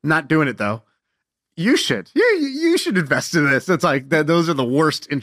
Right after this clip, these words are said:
those are the worst emails 'cause it just, sometimes it's true. It's like, "Oh, this is just your <coughs> niche or it's your stage or whatever." But a lot of times it just adds, like, a negative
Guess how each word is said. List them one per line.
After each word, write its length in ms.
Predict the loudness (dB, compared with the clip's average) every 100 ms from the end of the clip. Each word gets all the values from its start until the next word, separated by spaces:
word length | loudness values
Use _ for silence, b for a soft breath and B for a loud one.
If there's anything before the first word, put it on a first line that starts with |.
| -4
those 240 | -2 -2
are 40 | 0
the 60 |
worst 180 | -2 -2
emails 360 | -2 0 0 -2
'cause 160 | -6
it 40 | -4
just, 240 | -4 -6 b b b b _
sometimes 500 | -2 0 2 0 0
it's 180 | -2 -6
true. 260 | -2 0
It's 100 | 0
like, 120 | -2 -2
"Oh, 140 | -2
this 160 | -2 -6
is 80 |
just 240 | -4 -2 0
your 160 | 0
<coughs> 20 | 2
niche 380 | 4 4 2
or 80 | -2
it's 140 | -4 -6
your 120 | -8
stage 380 | -2 0 0 -2
or 20 |
whatever." 300 | -2 -4 -8 _ _ _ _ _ _ _ _ -2
But 100 | 2
a 60 |
lot 220 | 2 2
of 60 | 0
times 260 | -2 -2 -6
it 40 |
just 180 | -10 -8
adds, 300 | -4 -4 -4
like, 120 | -6
a 60 | -6
negative 560 | -4 -4 -4 -8 -10